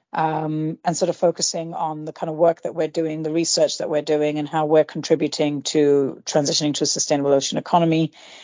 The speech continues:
um, and meeting so many other like-minded people. Uh, it did feel sometimes, there was a phrase that kept coming up. Actually, it was by the, um, by the U N, um,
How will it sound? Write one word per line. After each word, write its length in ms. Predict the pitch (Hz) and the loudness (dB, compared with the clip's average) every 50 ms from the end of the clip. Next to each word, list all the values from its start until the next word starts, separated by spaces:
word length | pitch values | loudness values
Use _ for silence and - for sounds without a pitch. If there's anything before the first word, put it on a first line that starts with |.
| - - _ _ | -20 -20 _ _
um, 680 | - 160 160 156 156 151 151 151 156 156 151 151 151 - _ - - - _ - | 2 4 6 6 6 6 4 2 0 0 -2 -4 -4 -6 _ -18 -20 -12 _ 2
and 440 | 185 175 170 175 175 175 170 160 - - | 4 4 4 4 2 0 -2 -4 -8 -6
meeting 360 | - 190 185 190 190 - 196 180 | -2 0 2 2 2 0 -2 -2
so 160 | - - 185 | 0 0 -2
many 160 | 190 190 196 | 0 0 -2
other 140 | 180 165 175 | -2 0 0
like-minded 640 | 175 170 175 180 - 185 170 165 165 160 165 - | 0 0 0 -2 -4 -4 -4 -4 -4 -4 -6 -6
people. 540 | - 175 185 190 - - 160 156 151 151 - _ _ _ _ _ _ _ _ - - | -6 -6 -6 -4 -2 -2 0 0 -2 -2 -6 _ _ _ _ _ _ _ _ -6 -2
Uh, 280 | 170 170 170 165 165 - _ - | 0 0 2 0 -2 -4 _ -2
it 120 | 214 196 | 0 4
did 180 | 175 220 208 - | 4 4 2 2
feel 320 | - - 208 202 208 202 | -2 0 2 4 4 4
sometimes, 680 | 190 - - 196 196 202 196 196 185 185 196 247 254 214 | 4 2 0 0 0 -2 -2 0 0 0 0 -2 -8 -10
there 120 | 196 185 | -10 -8
was 220 | 175 175 175 170 - | -8 -8 -10 -12 -12
a 80 | - 202 | -14 -14
phrase 560 | - _ - - 226 247 247 247 247 233 190 | -14 _ -4 0 4 4 4 4 4 0 -6
that 160 | - - - | -8 -10 -6
kept 300 | - - 233 - - - | -4 -6 -6 -6 -8 -2
coming 320 | - 220 233 214 208 202 202 | 0 2 2 2 2 2 4
up. 200 | 202 196 190 - | 4 4 4 2
Actually, 280 | 196 190 - - 214 | 0 0 0 -2 -6
it 20 | 196 | -6
was 100 | 190 175 | -8 -2
by 220 | - 202 190 190 | 2 4 4 4
the, 400 | 180 185 180 180 175 175 170 180 | 4 0 0 0 0 0 0 2
um, 500 | 175 170 165 165 165 160 160 156 156 - _ _ - | 2 2 0 -2 -4 -6 -8 -8 -10 -12 _ _ -4
by 200 | 208 - 185 175 | 2 2 4 4
the 100 | 170 170 | 2 0
U 160 | 180 185 190 | -2 0 2
N, 320 | 185 185 180 180 175 170 | 2 2 0 0 -2 -2
um, 440 | 170 160 160 160 156 156 156 156 151 | 0 0 0 0 -2 -4 -8 -10 -10